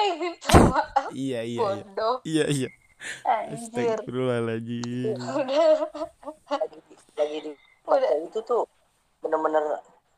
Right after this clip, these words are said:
Speaker 3: susah ya buat move on-nya.
Speaker 2: Susah, Bas. Nih, kalau gua boleh berpendapat tentang move on ya. Move on tuh bukan tentang melupakan,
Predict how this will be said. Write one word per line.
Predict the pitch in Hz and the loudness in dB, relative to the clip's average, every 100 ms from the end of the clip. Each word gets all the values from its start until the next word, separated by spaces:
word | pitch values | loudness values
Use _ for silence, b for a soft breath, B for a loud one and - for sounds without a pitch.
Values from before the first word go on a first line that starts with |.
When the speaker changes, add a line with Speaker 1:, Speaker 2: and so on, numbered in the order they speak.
| _ _ _ _ _ _ | _ _ _ _ _ _
Speaker 3:
susah | 156 185 214 156 | -4 2 4 4
ya | 117 - | 4 2
buat | 127 - | -2 0
move | 135 135 135 | -6 -2 -2
on-nya. | 131 - _ _ _ _ _ - | -2 -10 _ _ _ _ _ -8
Speaker 2:
Susah, | 131 139 113 | -4 -2 -4
Bas. | 95 92 98 - _ _ _ _ - | -6 -10 -16 -20 _ _ _ _ -8
Nih, | 123 127 - _ _ _ | -6 -6 -8 _ _ _
kalau | - 135 131 127 123 123 120 120 - _ _ _ - | -10 -8 -6 -6 -6 -8 -8 -12 -18 _ _ _ -12
gua | 110 107 110 104 | -8 -4 -2 -2
boleh | 101 101 98 95 92 92 98 _ _ _ _ _ _ _ _ _ 113 | -4 -4 -4 -6 -8 -12 -16 _ _ _ _ _ _ _ _ _ -6
berpendapat | 120 123 110 101 98 104 107 | -4 -4 -4 -4 -4 -6 -6
tentang | 98 92 95 | -8 -8 -8
move | 104 - | -10 -10
on | 107 95 | -10 -10
ya. | 82 92 _ _ _ _ _ - | -12 -16 _ _ _ _ _ -12
Move | 131 117 - | -8 -8 -6
on | 123 120 | -8 -6
tuh | 151 | -6
bukan | 151 123 - 107 104 101 101 101 - 113 | -4 -6 -8 -8 -8 -10 -16 -18 -12 -10
tentang | 107 107 107 | -8 -8 -6
melupakan, | 107 107 - 98 - 117 | -6 -6 -6 -8 -6 -10